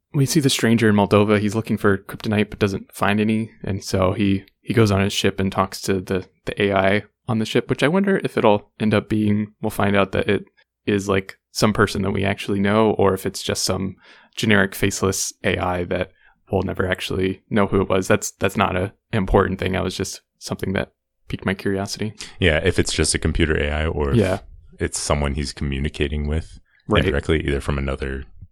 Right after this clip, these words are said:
Speaker 2: time or place or universe or something like that. Yeah, that's an interesting, it's definitely an advanced A I if it is.
Speaker 1: Yeah, but he says to the A I that we need to stop Kal-El before he does to this world what he did to mine. And he has,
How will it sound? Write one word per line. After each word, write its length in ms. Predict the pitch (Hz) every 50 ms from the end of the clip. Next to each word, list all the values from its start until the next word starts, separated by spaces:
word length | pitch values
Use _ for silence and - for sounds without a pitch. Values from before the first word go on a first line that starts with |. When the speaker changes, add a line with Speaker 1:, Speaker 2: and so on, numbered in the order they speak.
| _ - -
Speaker 2:
time 400 | - - 73 69 71 71 69 65
or 140 | 64 - - - - - - - - -
place 420 | - - 71 69 69 - - -
or 240 | - - - 71 - - - - - - - - - -
universe 520 | 73 76 73 69 65 71 69 69 - -
or 60 | -
something 280 | - - 71 71 - -
like 200 | 76 - - -
that. 220 | 71 73 85 - - - - - - - - - -
Yeah, 160 | 78 69 64
that's 180 | 62 80 73 -
an 40 | 78
interesting, 400 | 69 65 - - - 71 67 65 - - - - - - - -
it's 160 | - - -
definitely 240 | 78 73 - 78 71
an 80 | 69 69 65
advanced 560 | - - 67 67 67 73 - - - - - - - - 69
A 160 | 76 73 67
I 140 | 67 67 69
if 200 | 67 64 - -
it 80 | -
is. 220 | 69 - - - - _ _ _ _ _ -
Speaker 1:
Yeah, 220 | - - - - - - - - - -
but 100 | - 120
he 60 | 107 95
says 260 | - - 160 147 -
to 80 | -
the 180 | 107 101 - -
A 120 | 98 95 98
I 40 | 98
that 160 | 95 101 107
we 100 | 107 104
need 140 | 104 104 -
to 40 | 101
stop 300 | - - - 95 98 -
Kal-El 320 | - - 101 92 92 92 92
before 300 | 95 101 - - 98 -
he 100 | - 107
does 300 | 98 - 98 95 92 -
to 100 | - -
this 200 | 98 92 - -
world 260 | 95 95 98 95 -
what 140 | 101 - -
he 100 | - 92
did 300 | - 104 95 90 - -
to 80 | -
mine. 340 | 98 98 98 101 104 107 104 - - - - - - - _ -
And 80 | 113 117
he 60 | 110
has, 340 | 117 107 104 95 - - -